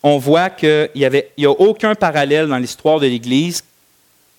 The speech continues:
qui montre quelque chose de semblable à ce qui s'est passé dans le temps de Jésus puis les apôtres. Il y a rien de semblable. Je l'ai mis en dernier parce que là, c'est pas quelque chose qui est dans la Bible, mais si vous me connaissez, vous voyez comment je suis pas-, vous savez comment je suis passionné de l'histoire puis comment que je trouve l'histoire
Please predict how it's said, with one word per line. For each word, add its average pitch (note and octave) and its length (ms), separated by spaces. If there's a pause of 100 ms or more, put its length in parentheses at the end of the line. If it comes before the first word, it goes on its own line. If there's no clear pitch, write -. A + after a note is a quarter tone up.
(720)
qui D#3+ 100
montre C#3+ 240
quelque C#3+ 220
chose D3+ 180
de C3+ 60
semblable C3 460
à - 20
ce - 80
qui - 80
s'est C3 120
passé B2 400
dans B2+ 120
le A2+ 40
temps A#2+ 140
de A2 60
Jésus A#2 240
puis - 100
les A2 160
apôtres. F#2+ 300 (500)
Il C3+ 60
y - 20
a C3 100
rien C#3 360 (340)
de C3 80
semblable. B2+ 400
Je C#3+ 60
l'ai D#3+ 80
mis F#3 120
en A3 80
dernier F#3 320
parce D#3+ 200
que D#3 80
là, E3+ 100
c'est D#3 140
pas E3 100
quelque D#3 180
chose E3+ 240
qui - 100
est - 20
dans D#3+ 240
la G3 40
Bible, G3+ 320 (380)
mais C3+ 300
si - 120
vous D#3+ 120
me D#3+ 40
connaissez, D#3 360
vous D3 160
voyez D3 240
comment C#3+ 180
je - 60
suis - 80
pas-, D3 260
vous C3 80
savez D3 300
comment D3 160
je C3+ 60
suis - 60
passionné C#3+ 340
de C3+ 40
l'histoire D3+ 360
puis - 100
comment C#3+ 180
que C#3+ 100
je - 80
trouve C#3+ 160
l'histoire C#3 440